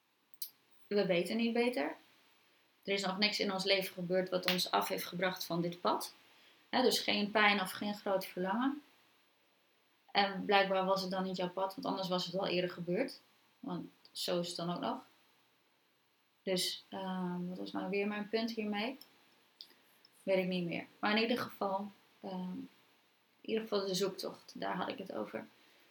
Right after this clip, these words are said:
De zoektocht, eh, wees nieuwsgierig, ehm, zoektocht naar het leven, het universum, wat doen we hier, wat hebben we hier te doen? Is er nog meer?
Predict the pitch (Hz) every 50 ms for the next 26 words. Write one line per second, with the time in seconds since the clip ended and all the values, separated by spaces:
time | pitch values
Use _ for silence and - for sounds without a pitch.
0 | _ _ _ - 220 208 208 254 262 254 - 254 240 226 220 - - - - -
1 | - _ _ _ _ _ _ _ _ _ _ _ _ - 214 214 214 214 226 226
2 | 233 226 - 220 214 214 - - - 220 214 202 202 196 202 202 202 - - -
3 | - - 190 190 190 190 190 190 190 196 208 - - - - - 226 226 226 220
4 | 220 220 214 208 202 196 208 196 196 196 202 196 - 202 196 190 190 190 196 202
5 | 202 202 214 208 202 190 - - 196 190 185 - 202 190 190 185 180 185 190 185
6 | 190 185 180 180 175 175 185 180 175 175 180 180 180 - - - 180 180 175 180
7 | 175 - - 190 196 185 196 208 220 233 240 240 240